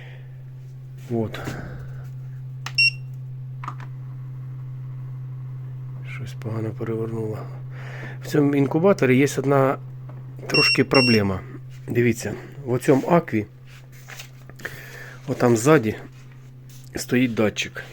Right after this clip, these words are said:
І він, коли доходить до свого положення, раз, він відключає фізично його. Тут датчика немає. Тут, я не знаю, чи він по часу гудить, отак перевертає. Тобто, от зараз я поставив отак, бачите, яйця стоять. Ну, під сорок п'ять градусів.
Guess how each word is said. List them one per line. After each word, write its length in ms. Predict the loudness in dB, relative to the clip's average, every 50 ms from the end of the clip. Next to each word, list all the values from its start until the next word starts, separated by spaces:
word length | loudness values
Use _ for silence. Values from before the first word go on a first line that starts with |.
| -6
І 100 | 0 2
він, 160 | 4 4 4
коли 640 | 6 6 6 8 10 10 10 10 8 8 8 6 6
доходить 440 | 4 2 2 4 4 4 6 6 4
до 80 | 4
свого 220 | 4 4 2 2 4
положення, 480 | 6 8 8 8 8 8 6 6 6
раз, 220 | 6 6 4 4 4
він 100 | 2 2
відключає 640 | 2 0 -2 -2 0 4 6 8 8 8 8 6 4 -2 -8 -14 -4
фізично 540 | 0 0 4 6 6 4 4 4 2 2 2
його. 240 | 2 0 -2 -4 -6 -10 -16 -20 -18 -18 -18 -18 -18 -18 -18 -18 -18 -18 -14 0
Тут 180 | 4 6 6 8
датчика 640 | 8 8 8 10 10 8 8 6 2 4 6 8
немає. 480 | 8 8 8 6 6 4 4 2 -2 -4 -8 -4
Тут, 220 | -2 -2 0 2 6
я 140 | 6 8 8
не 80 | 8
знаю, 160 | 6 4 4
чи 140 | 2 4 6
він 100 | 6 6
по 140 | 6 4 2
часу 380 | 4 4 4 4 4 4 4 4 6 6 4 4 2 0 -2 -6 -8 -8 -8 -6 -4
гудить, 400 | 0 2 4 6 6 6 6 6
отак 240 | 4 2 2 0 0
перевертає. 600 | 2 2 4 4 4 2 0 0 0 0 0 2
Тобто, 240 | 4 4 4 4 4 0 -8 -14 -14 -14 -14 -14 -14 -12 -2
от 160 | 0 2 4
зараз 300 | 6 6 8 8 6 6
я 80 | 4 2
поставив 380 | 2 0 -4 0 0 0 2 0
отак, 220 | 0 -4 -4 -4
бачите, 340 | -2 -2 -2 -4 -4 -6 -4
яйця 300 | -4 -4 -4 -6 -8 -10
стоять. 440 | -10 -10 -10 -10 -8 -10 -10 -10 -12 -12 -10 -6 -4
Ну, 120 | -4 -4
під 160 | -4 -6 -8
сорок 300 | -4 -2 -2 -2 -2 -2
п'ять 160 | -2 -2 0
градусів. 480 | 0 0 0 -2 -2 -4 -8 -10 -10 -12